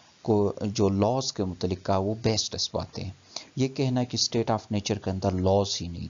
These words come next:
थे, तो ये एक baseless सी बात हो जाती है। state of nature के अंदर ठीक है laws नहीं होंगे, मैं भी इस modern terminology के अंदर जैसे हम लॉ को interpret करते हैं, इस तरह की लॉ नहीं होगी, लेकिन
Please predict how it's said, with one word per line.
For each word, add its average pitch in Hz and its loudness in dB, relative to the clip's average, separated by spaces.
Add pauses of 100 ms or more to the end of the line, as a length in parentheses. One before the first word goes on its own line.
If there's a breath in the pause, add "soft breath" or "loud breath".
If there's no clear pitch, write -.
(100)
थे, 101 -2
तो - -8
ये 294 6
एक 123 -2
baseless 110 0
सी - 0
बात - -8
हो 90 -8
जाती 85 -6
है। 98 -8 (420 loud breath)
state 180 0
of 190 -2 (100)
nature 139 0
के 139 -4
अंदर 104 -2 (160)
ठीक 147 -4 (100)
है 117 2
laws 101 -2 (100)
नहीं 120 0
होंगे, 92 -4 (340 loud breath)
मैं 127 4
भी 127 -2
इस - -4 (100)
modern 104 0
terminology 98 0
के - -4
अंदर 92 0
जैसे 95 -2
हम 95 -2
लॉ 95 4
को 92 0
interpret 92 -4
करते - -4
हैं, 104 -6 (380 loud breath)
इस - -2
तरह 247 -4
की 131 -2
लॉ 107 2 (100)
नहीं 107 0
होगी, 95 -4 (360 loud breath)
लेकिन 127 0